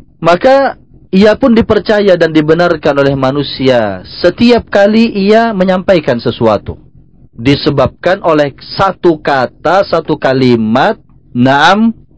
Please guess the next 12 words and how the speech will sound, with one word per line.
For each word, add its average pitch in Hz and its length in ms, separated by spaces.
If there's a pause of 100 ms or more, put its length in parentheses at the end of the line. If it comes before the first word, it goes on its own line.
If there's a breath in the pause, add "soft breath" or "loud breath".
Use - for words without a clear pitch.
yang 170 560
didengarkan 180 640
syaitan 180 960
dari 156 160
kalamnya 175 480
para 139 240
malaikat, 139 640 (160)
yang 113 160
kemudian 123 320
disampaikan 160 560
kepada 123 320
dia. 104 320